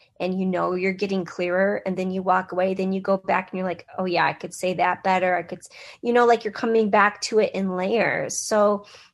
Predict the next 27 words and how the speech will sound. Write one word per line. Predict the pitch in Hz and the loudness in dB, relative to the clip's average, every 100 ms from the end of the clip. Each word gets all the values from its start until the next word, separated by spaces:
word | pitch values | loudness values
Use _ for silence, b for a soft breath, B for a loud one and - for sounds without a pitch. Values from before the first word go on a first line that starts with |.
| - | 0
it | 240 233 | 0 2
requires | 240 - - 247 294 285 214 208 | -2 -4 2 4 6 4 4 0
a | 202 | -6
dedication, | 196 202 196 190 - - 226 269 - 196 180 180 - B B B _ | 0 0 0 -4 -8 -4 -2 -2 -4 -2 -2 -6 -12 B B B _
um, | 202 185 180 160 160 - - _ _ _ _ _ _ _ _ _ | 0 2 0 -4 -8 -12 -18 _ _ _ _ _ _ _ _ _
to, | - 233 214 196 - - - - - | -2 2 4 2 -4 -14 -18 -20 -12
to | - 233 | -4 -4
varying | 196 196 220 220 214 196 | -2 -2 0 0 0 0
levels | 190 220 208 190 190 | 2 2 2 0 -4
based | 190 196 175 | -6 -4 -6
on | 180 | -6
how | 190 196 185 | -2 0 0
often | - 180 - 185 | 0 -2 -6 -8
you | 170 | -6
do | 160 262 320 | -6 0 0
it, | 202 143 B B B B | 2 -2 B B B B
but | 214 214 | -2 0
every | 202 196 196 196 | -2 -2 -4 -4
piece | - 202 190 214 - | -8 -6 -4 -4 -6
based | - 185 190 | -6 -6 -4
on | 175 180 | -4 -4
the | 180 | -6
length | 180 175 185 - | -6 -6 -8 -10
and | 180 | -8
all | 170 175 165 | -6 -6 -8
of | 190 | -4
that. | 233 247 - - | 0 0 -2 -8